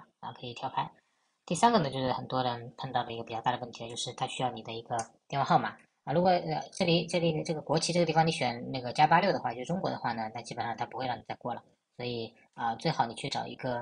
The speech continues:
呃，另外的一个国家的一个电话。那通常大家会找美国啊，或新加坡啊，或者说是，啊，包括台湾啊这些地方的一些电话。那，啊，怎么样找国外的电话号码，注册国外电话号码，这跟，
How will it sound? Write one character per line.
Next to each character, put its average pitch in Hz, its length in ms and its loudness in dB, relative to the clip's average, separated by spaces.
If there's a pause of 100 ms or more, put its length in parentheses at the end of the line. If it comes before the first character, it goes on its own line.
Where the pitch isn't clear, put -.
(140)
呃， 127 160 -14 (280)
另 160 200 -2
外 165 180 6
的 123 100 -8
一 113 80 -8
个 117 100 -8
国 110 160 -8
家 127 140 0
的 117 100 -6
一 113 120 -8
个 113 280 -8 (300)
电 117 160 -2
话。 123 200 6 (380)
那 147 60 0
通 196 160 2
常 135 160 4
大 135 100 10
家 135 120 10
会 139 160 -4
找 123 160 0
美 113 160 -4
国 117 160 0
啊， 127 180 8
或 123 100 -4
新 127 160 -8
加 127 120 2
坡 131 240 0
啊， 123 160 6
或 123 120 -6
者 117 80 -8
说 120 160 -8
是， 117 320 -6 (480)
啊， 113 220 2
包 120 140 2
括 123 80 2
台 120 180 -2
湾 131 180 8
啊 131 220 4
这 117 60 -14
些 113 200 -10 (160)
地 131 120 -4
方 120 180 -2
的 120 100 -6
一 113 60 -6
些 117 340 -4 (240)
电 - 140 -4
话。 - 260 2 (300)
那， 151 320 6 (220)
啊， 123 340 0
怎 139 100 -8
么 151 80 4
样 196 140 10
找 127 140 6
国 131 160 2
外 185 120 10
的 139 220 4
电 170 240 2
话 185 100 10
号 196 160 10
码， 120 160 6
注 170 140 0
册 165 100 2
国 151 140 0
外 165 100 8
电 180 140 4
话 175 100 6
号 175 120 6
码， 117 220 0
这 135 140 -2
跟， 160 380 2